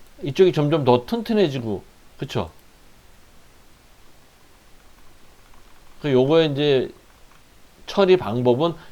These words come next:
무조건 살리려고 하지 말고, 요렇게 잡을 때 단수를 쳐서 장문을 씌워도 옆에 돌에 영향을 미치게끔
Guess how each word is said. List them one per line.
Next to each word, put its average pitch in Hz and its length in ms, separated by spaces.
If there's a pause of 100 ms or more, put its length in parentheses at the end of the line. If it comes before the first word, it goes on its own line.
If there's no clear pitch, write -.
무조건 147 360
살리려고 165 480
하지 135 160
말고, 127 480 (460)
요렇게 123 560 (500)
잡을 110 320
때 180 360
단수를 110 420
쳐서 117 340
장문을 120 480
씌워도 123 460 (540)
옆에 127 300
돌에 127 220
영향을 131 420
미치게끔 113 680